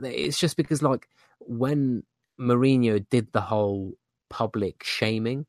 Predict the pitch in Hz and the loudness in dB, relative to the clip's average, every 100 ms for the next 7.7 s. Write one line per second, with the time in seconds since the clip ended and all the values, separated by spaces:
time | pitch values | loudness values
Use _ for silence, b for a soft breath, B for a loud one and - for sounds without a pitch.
0 | - 113 117 131 135 117 - - 113 117 | -12 -4 -4 -4 -8 -10 -12 -6 0 2
1 | 117 117 123 127 123 127 127 139 160 - | 4 4 2 -2 -2 0 0 -2 -6 -10
2 | _ _ - 123 120 104 113 127 139 120 | _ _ 0 2 2 0 -2 -2 0 0
3 | 117 117 123 - 127 127 151 160 b b | 2 2 0 0 -2 0 -4 -4 b b
4 | b _ _ _ - - - - 139 131 | b _ _ _ -10 -10 -10 -10 -2 0
5 | 107 - - 135 123 123 120 117 - 123 | 0 -2 2 4 4 4 4 2 4 4
6 | 113 110 104 113 110 - 117 107 110 110 | 4 -2 0 0 0 -2 -6 -4 -4 -4
7 | - 107 117 110 107 120 | -2 -2 2 2 2 0